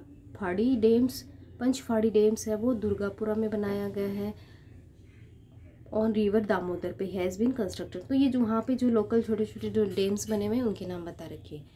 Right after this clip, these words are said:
Many hydro power plants, हाइड्रो पावर होते हैं ना, electricity generate करने के अलग अलग plants बनाए हुए हैं, have been established in the Bokaro। अब देखिए हाइड्रो plants है वो कहाँ कहाँ लगे हुए हैं, Bokaro के अंदर,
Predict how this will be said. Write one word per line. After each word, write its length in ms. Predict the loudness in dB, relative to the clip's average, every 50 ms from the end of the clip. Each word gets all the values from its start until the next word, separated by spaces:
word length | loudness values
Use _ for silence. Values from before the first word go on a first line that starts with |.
| -20 -20 -20 -20 -20 -20 -20 -20 -20 -20 -20 -12 -4 0
Many 500 | 4 4 6 6 6 8 6 6 4 4
hydro 360 | 2 2 2 2 2 2 2 2
power 320 | 2 -2 -2 -4 -6 -8 -8 -10 -14 -20 -20 -20 -20 -20 -20 -20 -20 -12 -8 -6
plants, 280 | -6 -6 -6 -8 -10 -14 -18 -20 -20 -10
हाइड्रो 320 | -4 -4 -2 0 2 2 2
पावर 260 | 2 2 2 2 2
होते 200 | 0 0 0 -2
हैं 80 | -2 0
ना, 60 | 2
electricity 640 | 2 2 2 0 -2 -2 -2 -2 -2 -2 -4 -4 -2
generate 380 | 0 0 -2 0 -2 -4 -6 -6
करने 260 | -6 -6 -6 -6 -6
के 200 | -2 -2 -2 -2
अलग 260 | -2 -2 -4 -2 -2
अलग 220 | -2 -4 -4 -4
plants 400 | -4 -4 -4 -4 -4 -6 -6 -6
बनाए 260 | -6 -4 -4 -4 -4 -4
हुए 140 | -4 -4
हैं, 240 | -4 -4 -6 -6 -6
have 120 | -4 -4 -4
been 160 | -4 -6 -8
established 460 | -8 -8 -6 -6 -6 -6 -6 -8 -8
in 60 | -8
the 120 | -8 -6 -6
Bokaro। 560 | -8 -8 -4 -2 -2 0 0 0 -2 -2 -4 -10 -16 -20 -20 -20 -16 -14
अब 80 | -8 -6
देखिए 260 | -6 -4 -2 -2 -2
हाइड्रो 540 | -2 -2 -4 -4 -4 -4 -4 -4 -2 -2 -2
plants 580 | -4 -6 -8 -4 -2 -2 0 0 -2 -2 -2 -4
है 60 | -4
वो 100 | -4 -4
कहाँ 240 | -6 -8 -10 -8 -6
कहाँ 160 | -6 -6 -6
लगे 200 | -6 -6 -8 -10
हुए 20 |
हैं, 140 | -10 -10 -10
Bokaro 380 | -12 -10 -6 -4 -2 -2 -2 -2
के 140 | -2 -2
अंदर, 280 | -4 -2 -2 -2 -2 -2